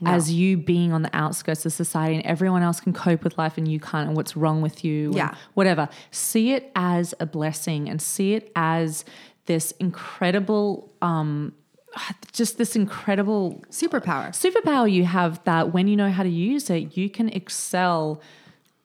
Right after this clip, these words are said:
Speaker 2: more than the average person could.
Speaker 1: Yes. And to, just to piggyback on that, we're, I believe we're moving into,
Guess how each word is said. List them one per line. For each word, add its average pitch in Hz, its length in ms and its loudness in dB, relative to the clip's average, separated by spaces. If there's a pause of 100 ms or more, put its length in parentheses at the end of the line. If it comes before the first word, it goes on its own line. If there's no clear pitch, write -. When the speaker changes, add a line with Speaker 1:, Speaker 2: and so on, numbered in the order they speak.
Speaker 2:
more 180 460 4
than 165 260 -2
the 156 140 -2
average 147 320 -4
person 170 340 -6
could. - 320 -8 (300)
Speaker 1:
Yes. 202 320 2
And 185 200 4
to, 196 120 0
just 185 260 0
to 185 420 0 (260)
piggyback 180 520 2
on 202 220 4
that, 135 280 -2 (480)
we're, 214 480 0 (140)
I 196 200 2
believe 190 500 0
we're 190 180 4
moving 202 420 4
into, 180 640 0